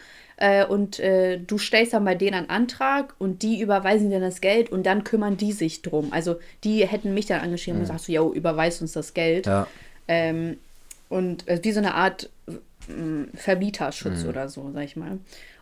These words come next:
Speaker 1: Äh, und dann hätte sie sich ja nicht mehr mit mir rumschlagen müssen.
Speaker 2: Ja.
Speaker 1: Aber jetzt <laughs> hast du davon, du kleine Troller. Ey, wirklich, so, ich bin so glücklich, du glaubst es mir nicht, ne?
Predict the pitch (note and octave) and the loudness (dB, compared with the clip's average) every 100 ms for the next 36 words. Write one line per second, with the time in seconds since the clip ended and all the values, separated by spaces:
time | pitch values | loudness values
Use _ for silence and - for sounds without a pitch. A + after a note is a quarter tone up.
0 | _ G3 F#3 F3+ F3 E3+ - F#3+ F#3 F#3+ | _ 4 6 6 4 2 0 -2 4 4
1 | G3+ A3+ A3+ G3+ A#3 A3 F3+ F3+ F3+ F3 | 4 6 4 4 2 2 0 0 0 -2
2 | E3 E3 E3+ E3+ E3+ - D#3 D#3+ D#3 D3+ | -2 0 -2 0 -4 -2 -2 -2 -4 -6
3 | D3 F#2+ F2+ - F3 F#3 F#3+ A3 - - | -6 -4 -4 -2 2 4 2 0 -6 -16
4 | - - _ _ - - - - - - | -20 -20 _ _ -20 -20 -20 -20 -20 -20
5 | - - F3 - _ - - - G3+ - | -18 -14 -14 -16 _ -20 -16 -12 -12 -8
6 | - - - - - - - - - - | -8 -8 -10 -8 -8 -10 -16 -20 -20 -16
7 | - - - - - - - - - - | -14 -10 -10 -8 -8 -8 -10 -12 -12 -10
8 | - - G3 - - - - - - F3+ | -10 -12 -16 -20 -20 -20 -20 -6 2 2
9 | - - - - - - - - F#4 G4+ | 2 -4 -18 -18 -20 -20 -20 -4 0 8
10 | G4+ G4 B3 C#4 D4 C4+ A#3 A#3+ D4+ F4 | 8 6 2 2 4 4 4 4 2 2
11 | E4 E4 F#4 C4 A#3 B3+ A#3 - A#3+ - | 0 0 2 2 2 2 -2 2 2 0
12 | - A#3 F3+ D#3+ D#3+ E3 F3+ F#3 F#3 B3 | -6 -8 -4 -2 -2 -4 -4 -6 -4 -6